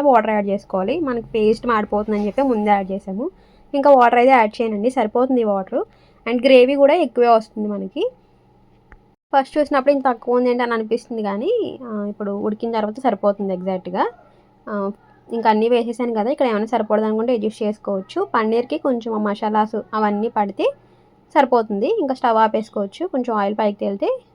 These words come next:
ఇంకా మనకి కర్రీ almost అయిపోయినట్టే. చూసారు కదా ఎంత కలర్ఫుల్గా ఉందో. So, టేస్ట్ కూడా అంతే బాగుందండి. ఆ, నేను పన్నీర్ రెసిపీస్ చాలా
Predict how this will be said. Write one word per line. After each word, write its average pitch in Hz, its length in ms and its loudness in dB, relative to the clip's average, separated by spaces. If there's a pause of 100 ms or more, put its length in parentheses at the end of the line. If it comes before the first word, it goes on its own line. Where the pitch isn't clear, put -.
(520)
ఇంకా 277 180 0
మనకి 247 240 0
కర్రీ 226 260 0
almost 220 560 2
అయిపోయినట్టే. 196 600 -4 (380)
చూసారు 240 220 -4
కదా 220 260 -2
ఎంత 262 180 -2
కలర్ఫుల్గా 214 520 -2
ఉందో. 220 300 -2 (560)
So, 302 100 6
టేస్ట్ 247 280 2
కూడా 294 160 6
అంతే 262 240 4
బాగుందండి. 240 680 0 (440)
ఆ, 226 80 -4
నేను 233 280 -2
పన్నీర్ 233 640 2
రెసిపీస్ 226 440 -2
చాలా 220 120 -2